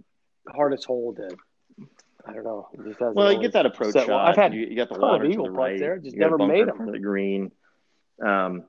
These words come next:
Speaker 2: it really depends on where the pin is on that hole, I feel like, on, like, you know, allowing you to get close to it, eh, or feel like you're comfortable going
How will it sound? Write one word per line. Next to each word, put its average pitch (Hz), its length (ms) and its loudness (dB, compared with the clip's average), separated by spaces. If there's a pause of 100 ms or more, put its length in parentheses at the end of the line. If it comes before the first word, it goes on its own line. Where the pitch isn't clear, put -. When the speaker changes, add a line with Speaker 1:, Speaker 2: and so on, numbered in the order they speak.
(240)
Speaker 2:
it 127 160 0
really 143 200 4
depends 110 320 -2
on 98 160 -4
where 101 200 -2
the 92 80 -6
pin 95 380 -10
is 98 220 -8
on 101 120 -8
that 98 160 -6
hole, 98 300 0
I 95 80 0
feel 101 220 -6
like, 92 260 -6
on, 92 360 -12
like, 95 180 -6 (280)
you 110 100 -4
know, 90 320 -6
allowing 95 480 2
you 92 80 -6
to 90 80 -12
get 101 180 -6
close 90 420 -8
to 95 180 -4
it, 90 160 -4 (180)
eh, 101 100 0
or 107 200 0
feel 110 240 2
like 101 120 4
you're - 100 -8
comfortable 90 460 -10
going 98 380 -10